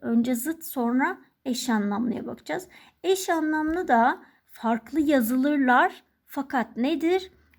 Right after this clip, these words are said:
Aynı anlama gelen sözcüklerdir.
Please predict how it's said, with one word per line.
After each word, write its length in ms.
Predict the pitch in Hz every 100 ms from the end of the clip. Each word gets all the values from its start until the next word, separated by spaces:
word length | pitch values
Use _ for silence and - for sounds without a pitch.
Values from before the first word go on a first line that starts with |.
| -
Aynı 420 | 294 320 294 262
anlama 440 | 226 214 214 202
gelen 380 | 196 214 190 226
sözcüklerdir. 1300 | 220 - 214 202 202 208 - 226 - 226 - - -